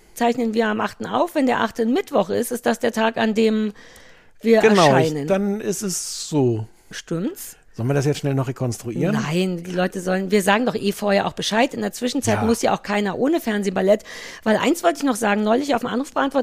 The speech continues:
Speaker 1: das Mädchen, das meinte, sie braucht dringend Serien zum Bingen. Ein Teil von mir dachte erst danach, äh, hör dir doch all unsere Folgen an.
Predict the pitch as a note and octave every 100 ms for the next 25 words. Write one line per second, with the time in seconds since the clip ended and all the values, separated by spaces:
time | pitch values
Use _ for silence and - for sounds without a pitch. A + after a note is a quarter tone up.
0 | A#3 - A3+ B3+ - B3 A#3 A#3 A#3 A3+
1 | A3 - C4+ C#4 - C4+ B3 A#3+ B3+ B3+
2 | A#3 G3 C4+ E4+ D4 G#3+ G3 A#3+ D4 C4+
3 | A#3+ A#3 A#3 A3+ G#3+ G#3+ A3 - - A3
4 | A#3 A3 - - - - C4+ C#4+ B3 A3+
5 | - D#4+ D#4 D4 - C4+ D4 G#3 A3